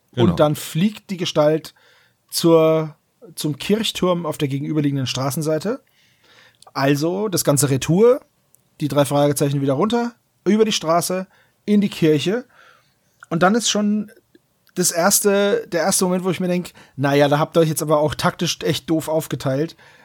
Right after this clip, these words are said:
Speaker 2: weil Bobo, Mister Knockout, Mister Glaskinn muss alleine in den Kirchturm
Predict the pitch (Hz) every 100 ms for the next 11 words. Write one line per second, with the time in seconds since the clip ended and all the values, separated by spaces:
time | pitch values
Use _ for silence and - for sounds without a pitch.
0 | _ - 160 165 - - - _ 190 208
1 | 160 160 220 226 _ 165 202 180 160 202
2 | 156 139 175 - _ _ _ - 165 -
3 | 180 151 160 220 - - 143 151 190 -
4 | - 156 226 - - _ _ 156 151 180
5 | 226 208 175 139 160 175 233 247